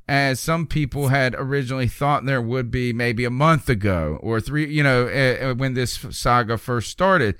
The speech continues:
So the notion that Antonio Brown as a problem, as a cancer,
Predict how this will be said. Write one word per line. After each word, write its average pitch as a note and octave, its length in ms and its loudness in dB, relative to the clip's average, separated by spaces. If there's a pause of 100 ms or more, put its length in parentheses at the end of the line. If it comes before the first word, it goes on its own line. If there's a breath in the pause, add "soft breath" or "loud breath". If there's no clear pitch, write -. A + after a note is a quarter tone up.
(340 soft breath)
So D#3 300 -2
the C3 240 -2
notion C#3+ 760 -2
that B2+ 280 -2
Antonio D3+ 680 -4
Brown C3 460 0
as G#2 140 -4
a G2+ 60 -2
problem, D3+ 540 2
as G#2 140 -6
a F2+ 60 -6
cancer, D3+ 680 -4